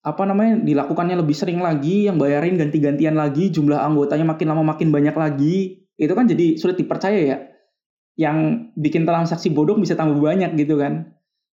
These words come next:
Dan nge-tracknya gimana jadi susah. Nah, di situ lu muncul ide buat meningkatkan keamanan sama kepercayaan dari pembukuan bersama ini. Nah, tad-, jadi pembukuan bersama ini nih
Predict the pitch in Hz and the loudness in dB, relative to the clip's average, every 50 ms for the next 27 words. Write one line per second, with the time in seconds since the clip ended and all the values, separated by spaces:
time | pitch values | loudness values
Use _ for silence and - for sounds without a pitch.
0 | _ - 151 143 147 156 160 160 165 160 156 - 202 190 160 151 147 151 151 180 | _ -2 0 0 0 0 0 0 -2 -2 -2 -2 0 0 2 2 2 2 2 2
1 | 185 160 151 143 143 151 156 - 170 147 143 143 135 139 - 156 139 131 131 135 | 0 2 2 2 0 0 -2 -2 -2 -2 -2 -4 -4 -6 -6 -4 -2 -2 0 -2
2 | 123 - 135 - 151 156 180 202 196 - - - - - 151 147 143 - 156 135 | -2 -2 -2 -2 0 0 2 2 0 -2 -4 -10 -10 -6 -2 -2 0 0 0 -2
3 | - 135 143 135 135 131 156 180 196 - - - - 151 143 151 151 151 160 156 | 0 -2 -2 -2 0 0 2 2 2 0 -6 -10 -6 -4 -2 -2 -2 -2 -2 -2
4 | 151 147 143 139 139 - 151 147 147 143 - - 143 135 135 135 143 175 190 - | -2 -2 -4 -4 -4 -4 -4 -4 -4 -4 -4 -4 -2 -2 -2 0 -2 -2 -2 -2
5 | 170 156 160 156 156 147 - - - - 143 131 - 170 165 151 151 151 151 151 | 0 0 0 -2 -2 -6 -6 -6 -4 -2 -2 -2 0 0 0 0 0 0 0 0
6 | 147 143 135 - 147 143 147 143 - - 147 139 143 147 165 165 151 143 147 - | 0 0 0 0 0 0 0 0 0 0 0 0 0 2 0 0 0 -2 -4 -8
7 | - _ _ _ _ _ _ _ _ _ _ _ _ _ _ _ _ _ _ _ | -16 _ _ _ _ _ _ _ _ _ _ _ _ _ _ _ _ _ _ _
8 | _ _ _ - 139 135 127 123 117 120 127 131 - - 135 135 147 190 302 - | _ _ _ -4 -2 -2 0 0 -2 -2 -4 -2 -2 -2 0 0 0 0 0 -2
9 | - - - _ _ _ _ _ 143 147 143 135 131 135 151 147 151 147 139 147 | -6 -14 -20 _ _ _ _ _ -2 0 0 0 2 2 2 2 2 0 0 0
10 | 143 131 135 131 135 139 156 175 190 214 214 | 0 0 0 0 2 0 0 2 2 0 0